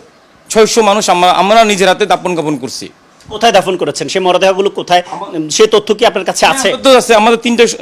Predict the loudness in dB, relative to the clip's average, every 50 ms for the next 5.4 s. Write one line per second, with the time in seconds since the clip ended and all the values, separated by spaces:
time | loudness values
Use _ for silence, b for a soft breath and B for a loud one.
0 | -6 -6 -4 -4 -2 0 2 2 2 2 0 0 0 0 -2 -2 -4 -4 -2 0
1 | -2 0 0 -2 -2 -2 -2 -2 0 0 0 0 0 -2 -2 -4 -4 -4 -4 -4
2 | -2 -2 -2 -4 -4 -6 -10 -6 -4 -2 -2 -2 0 0 0 2 2 2 2 2
3 | 2 4 4 4 4 4 2 0 0 -2 -4 -2 -2 -2 0 0 0 0 0 0
4 | 0 2 0 0 -2 -2 -4 -4 -4 -6 -4 -2 0 0 0 0 0 0 -2 -2
5 | -4 -4 -6 -6 -4 -2 -2